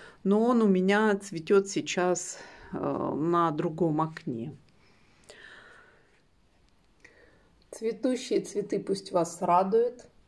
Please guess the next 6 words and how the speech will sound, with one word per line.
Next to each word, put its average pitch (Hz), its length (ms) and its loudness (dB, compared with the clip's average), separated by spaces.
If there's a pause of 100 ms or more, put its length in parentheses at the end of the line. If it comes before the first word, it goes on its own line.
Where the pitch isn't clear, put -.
(400)
декоративно-лиственные 190 1400 0
пусть - 520 -8 (220)
приносят 175 680 0 (180)
больше 156 680 -2 (440)
прироста, 170 800 2 (1900)
почек, 151 680 -2